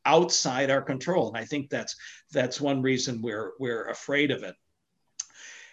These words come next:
As people get closer to the ends of their lives, those fears change. The fears become more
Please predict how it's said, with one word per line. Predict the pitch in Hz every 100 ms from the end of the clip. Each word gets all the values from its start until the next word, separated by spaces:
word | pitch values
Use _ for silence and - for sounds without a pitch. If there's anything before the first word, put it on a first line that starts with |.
| _ _
As | 180 160
people | - 202 190 160
get | 131 135 -
closer | - 190 220 226 - 123 104 117 - _ _ _ _ -
to | - 147 127 120
the | 127 120
ends | 120 113
of | 117 101
their | 101
lives, | 98 92 92 92 95 - - - - -
those | 165 160 -
fears | - 220 233 170 - - _ -
change. | - 208 202 104 - - - - - _ _ _ - - - -
The | 160
fears | - 220 202 196
become | 196 - 165 160
more | 151 151